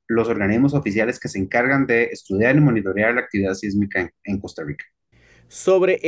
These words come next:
Speaker 2: el eventual movimiento grande que se espera para la región Brunca, la preparación tiene que ser completa porque es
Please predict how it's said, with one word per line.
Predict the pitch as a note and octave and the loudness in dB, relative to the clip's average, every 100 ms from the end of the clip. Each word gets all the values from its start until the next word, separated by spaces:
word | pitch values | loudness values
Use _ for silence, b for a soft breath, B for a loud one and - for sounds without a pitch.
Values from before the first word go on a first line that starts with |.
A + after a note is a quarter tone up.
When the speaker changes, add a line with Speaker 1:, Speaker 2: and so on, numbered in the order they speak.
| E3+ | 0
Speaker 2:
el | E3 - | 0 2
eventual | D#3+ E3 E3 G3+ A3 | 2 2 2 4 4
movimiento | G#3+ G3+ F#3 F3+ F3 F3+ | 2 0 0 -2 0 0
grande | F3 D3+ A2 D3 D#3+ _ _ | 0 0 -2 -6 -6 _ _
que | F#2+ | -16
se | - G2 | -12 -12
espera | - D3 D3+ | -4 0 0
para | B2 A2 | 0 -2
la | G#2 G2 | -2 -6
región | F#2+ A2+ A#2+ | -8 -10 -2
Brunca, | F#3 C3 A#2 A2 b b - | 0 0 -6 -8 b b -4
la | D3+ | 0
preparación | A3+ A3 F3+ - F3+ | 2 2 0 -2 -4
tiene | F3 E3 E3+ | -4 -6 -4
que | D#3+ | -4
ser | D3 | -4
completa | - A#2+ E3 G3+ B2+ A#2 | -6 -6 -2 -2 -2 -6
porque | A2 - A#2 - | -8 -8 -10 -4
es | E3 A#2+ | -4 -4